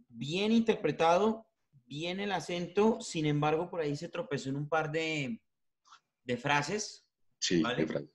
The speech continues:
Speaker 1: Entonces hay que tener cuidado con la concentración, porque cuando nosotros empezamos a cambiar la voz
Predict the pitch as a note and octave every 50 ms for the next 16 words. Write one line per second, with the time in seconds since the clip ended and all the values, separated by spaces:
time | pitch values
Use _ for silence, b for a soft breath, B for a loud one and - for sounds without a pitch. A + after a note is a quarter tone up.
0 | _ _ _ _ _ _ _ _ _ _ _ _ A#2 A2+ - B2+ B2 A#2+ C#3+ C#3+
1 | C#3+ - D#3 - D#3+ D3+ D3 D3 D3 - D#3+ D#3 D#3 D3+ D3+ D#3 D3+ - D3+ C#3
2 | B2+ A#2+ - - - B2+ B2 B2 A#2 - B2+ B2 A2+ A#2 A#2+ A#2 A#2 - - C3
3 | C3+ D3+ E3+ - - - C3+ B2 - - - - C3+ B2 B2 A#2+ A#2+ B2 A#2 A#2
4 | B2+ A#2+ - D#3+ E3+ F3 E3+ D3+ C#3+ A#2+ B2 A#2+ A#2 A#2 A2+ A#2 A2+ - A2+ G#2+
5 | G#2 G#2+ A2 A2 A2+ A2+ B2+ C#3 D#3 D#3+ C#3+ C3+ C#3+ - - - _